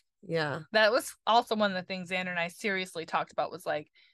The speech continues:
Speaker 2: "So we're just gonna have to, like, hang out a lot. Like, we're not gonna have anybody to really hang out with Monday through Friday." I was
Speaker 1: Just
Speaker 2: like, "Xander, are you okay with that?" 'Cause Xander doesn't like to just stay.
Speaker 1: Yeah,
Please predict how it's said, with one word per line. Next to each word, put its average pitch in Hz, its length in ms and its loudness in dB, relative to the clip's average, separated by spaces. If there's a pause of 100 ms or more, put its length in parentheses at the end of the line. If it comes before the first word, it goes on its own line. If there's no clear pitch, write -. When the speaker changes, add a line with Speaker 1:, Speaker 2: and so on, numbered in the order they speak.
(640)
Speaker 2:
"So 202 200 -2
we're 190 200 -6
just 269 220 -10
gonna 311 160 -8
have 269 140 -4
to, 247 100 -8
like, 202 220 -2
hang 190 400 -12
out 202 260 -8
a - 80 -14
lot. - 320 -14
Like, 190 160 -4
we're 196 120 0
not 262 180 2
gonna 320 120 0
have 269 200 0
anybody 233 340 0
to 208 140 -2
really 190 240 0
hang 175 200 -8
out 185 160 -2
with 269 200 -2
Monday 160 340 -6
through 160 200 -10
Friday." 147 500 -4
I - 20 -14
was - 100 -16
Speaker 1:
Just - 40 -16
Speaker 2:
like, 185 160 -4 (200)
"Xander, 185 360 -2 (100)
are 175 140 -2
you 208 260 -4
okay 262 260 -4
with 247 180 -6
that?" 233 320 0
'Cause 247 200 4
Xander 302 460 6 (340)
doesn't 220 420 4
like 185 260 -2
to 185 120 -14
just 175 240 -10
stay. - 480 -2
Speaker 1:
Yeah, 156 260 4